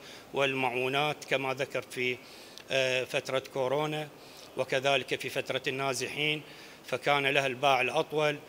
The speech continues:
بتقديم المسا-، المساعدات ومد يد العون للنازحين بتقديم آلاف الأطنان من المساعدات اللي ذكرناها والمشابهة إلها. آه، وقد تشرفنا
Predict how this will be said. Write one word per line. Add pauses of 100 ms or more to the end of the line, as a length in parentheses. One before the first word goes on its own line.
(300)
بتقديم
المسا-،
المساعدات
ومد
يد (220)
العون (500)
للنازحين
بتقديم (380)
آلاف
الأطنان
من
المساعدات (400)
اللي
ذكرناها (360)
والمشابهة
إلها. (720)
آه،
وقد
تشرفنا